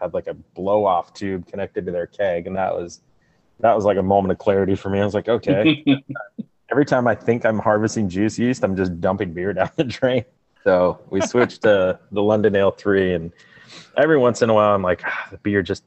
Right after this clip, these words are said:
Speaker 1: tastes the same. It's the yeast. We gotta change something." And
Speaker 2: Mm-hmm.
Speaker 1: that's the, that's the beauty of three six nine being the exploration of the mosaic hop, so that I can do whatever I want and change it every time and be okay with it.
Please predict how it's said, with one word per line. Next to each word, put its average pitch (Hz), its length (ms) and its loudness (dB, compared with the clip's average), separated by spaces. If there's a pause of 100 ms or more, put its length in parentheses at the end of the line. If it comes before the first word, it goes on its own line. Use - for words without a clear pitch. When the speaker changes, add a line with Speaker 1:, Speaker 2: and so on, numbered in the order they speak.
Speaker 1:
tastes 104 280 0
the 92 60 -12
same. 95 380 0
It's - 140 -10
the - 80 -16
yeast. 101 460 -2
We 98 80 -6
gotta 98 220 0
change 107 320 -6
something." 95 460 -4
And 82 140 -14 (640)
Speaker 2:
Mm-hmm. 104 200 -8
Speaker 1:
that's 101 200 -2
the, 92 320 4 (400)
that's - 220 0
the 127 80 2
beauty 117 340 4
of 104 140 2 (240)
three 135 180 2
six 120 280 -2
nine 110 420 0
being 107 360 -2
the 101 180 -4
exploration 110 920 0
of 87 140 -4
the 92 100 -4
mosaic 92 500 -2
hop, - 320 -6 (420)
so - 200 -8
that 92 100 -2
I 98 100 0
can 87 300 -10 (200)
do 104 160 -2
whatever 92 340 0
I 92 60 0
want 92 260 -2
and 92 80 -18
change 90 260 -8
it 82 80 -6
every 85 180 -8
time 82 280 -18
and 87 100 -16
be 90 160 -8
okay 85 300 -8
with - 120 -16
it. - 80 -16